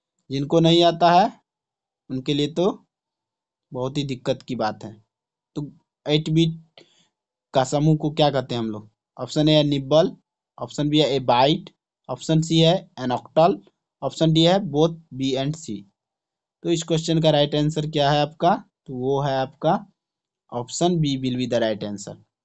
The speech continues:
a byte। A group of eight bit is known as byte।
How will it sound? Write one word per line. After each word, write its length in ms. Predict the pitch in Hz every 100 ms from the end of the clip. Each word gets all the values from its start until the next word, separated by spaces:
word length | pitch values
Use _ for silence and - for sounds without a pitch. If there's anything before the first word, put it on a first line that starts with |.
| _ _ _ _ _ - - 175
a 100 | 170
byte। 460 | 117 107 95 - - -
A 80 | 131
group 300 | 139 175 196
of 200 | 180 165 151
eight 180 | 151 151
bit 180 | 156 160 - _ -
is 100 | 139
known 380 | 131 - _ -
as 120 | - _ _ _ _ _
byte। 580 | 113 110 113 92 90